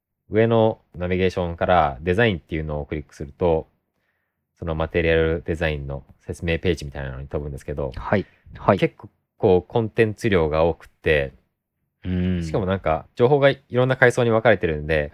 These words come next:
Speaker 1: しかも英語なんで、日本語版ないですよね、これ。
Speaker 2: ないですね。
Speaker 1: うん。なんで、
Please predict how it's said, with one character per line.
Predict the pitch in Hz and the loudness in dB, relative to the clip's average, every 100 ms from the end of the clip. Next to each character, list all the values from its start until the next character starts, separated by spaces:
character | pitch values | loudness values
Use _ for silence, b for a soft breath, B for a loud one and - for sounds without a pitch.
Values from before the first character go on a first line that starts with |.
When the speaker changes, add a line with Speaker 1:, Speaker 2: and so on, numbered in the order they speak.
| - | -12
Speaker 1:
し | - | -4
か | |
も | 98 | 4
英 | 117 | 6
語 | 131 | 6
な | 123 | 4
ん | 78 | 2
で、 | 73 71 | -4 -4
日 | 107 | -4
本 | 131 | -2
語 | 135 | 0
版 | 131 123 | 0 0
な | |
い | 113 | -2
で | |
す | 71 | -4
よ | |
ね、 | 71 | -8
こ | 73 | -8
れ。 | 69 - 107 | -12 -8 0
Speaker 2:
な | 117 | 2
い | 82 | 0
で | - | -6
す | 85 | -10
ね。 | 80 73 _ 92 | -12 -12 _ -10
Speaker 1:
う | |
ん。 | 80 76 98 - | -10 -10 -14 -8
な | 107 | -6
ん | 92 | -2
で、 | 90 85 80 80 | 0 2 2 -2